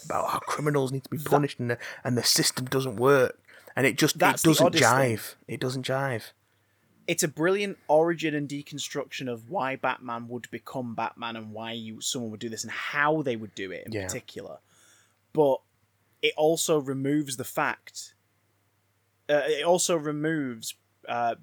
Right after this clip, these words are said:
Speaker 2: Bruce Wayne's, um, responsibility a little bit.
Speaker 1: Yeah.
Speaker 2: It, because here's the thing. If you read the comics, if you watch the animated series, you know, I mean,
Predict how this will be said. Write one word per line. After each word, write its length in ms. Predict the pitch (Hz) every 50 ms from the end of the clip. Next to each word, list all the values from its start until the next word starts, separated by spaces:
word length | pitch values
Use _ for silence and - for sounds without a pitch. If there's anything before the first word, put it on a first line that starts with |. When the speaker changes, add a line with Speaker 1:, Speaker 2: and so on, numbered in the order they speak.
| _ _
Speaker 2:
Bruce 320 | - 143 139 135 127 - -
Wayne's, 640 | 139 135 127 127 123 123 120 117 - - - - - _
um, 540 | 127 117 113 113 113 113 113 110 113 107 - _
responsibility 1040 | 123 123 - - - - 123 120 110 - - 110 - 131 131 135 127 - - - 110
a 60 | 107
little 260 | 98 95 - - - 104
bit. 260 | 92 90 - - - _ _ _ _ _ _ _ _ _ _
Speaker 1:
Yeah. 240 | - 101 92 92 - -
Speaker 2:
It, 200 | 127 123 120 - _ _ _ _ _ _ _ 143
because 800 | - 156 143 - - 151 139 131 123 117 113 - - - - - - _ _ _ _ _ _ _ _ _ _ _ _ _ _ _ -
here's 300 | 139 151 185 208 196 156
the 80 | 156 139
thing. 520 | - - 170 151 143 127 113 104 101 - _ _ _ _ _ _ _ _ _ _ _ _ _ _ -
If 180 | 151 143 -
you 80 | 160 151
read 180 | 160 202 214 196
the 60 | 185
comics, 440 | - 196 190 185 180 170 - - 139
if 80 | 120
you 100 | 123 120 139
watch 160 | 170 175 -
the 80 | 160
animated 220 | 147 147 147 143 -
series, 920 | - 143 135 131 131 131 131 127 127 127 127 123 117 - - - - - -
you 120 | - 131
know, 100 | 127 117 110
I 100 | 101 120
mean, 240 | 131 127 120 117